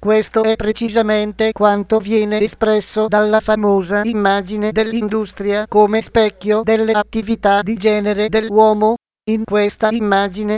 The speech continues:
la riconciliazione, il superamento dell'alienazione, significa una perfetta corrispondenza tra l'immagine riflessa nello specchio e chi viene rispecchiato. Viceversa,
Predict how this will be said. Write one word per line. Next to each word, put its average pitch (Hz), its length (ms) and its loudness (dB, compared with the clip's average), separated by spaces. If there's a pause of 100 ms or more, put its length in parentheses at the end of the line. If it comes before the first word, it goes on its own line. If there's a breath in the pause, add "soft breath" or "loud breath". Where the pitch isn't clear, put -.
(100)
la 208 120 2
riconciliazione, 214 1160 0 (100)
il 226 120 -2
superamento 214 840 0
dell'alienazione, 214 1160 0
significa 220 840 -2
una 226 240 4
perfetta 208 760 0
corrispondenza 214 1040 0
tra 208 220 2
l'immagine 208 760 -2
riflessa 208 720 -2
nello 208 380 0
specchio 214 680 0
e 233 120 0
chi 220 180 -4
viene 214 400 0
rispecchiato. 220 880 0 (360)
Viceversa, 208 760 0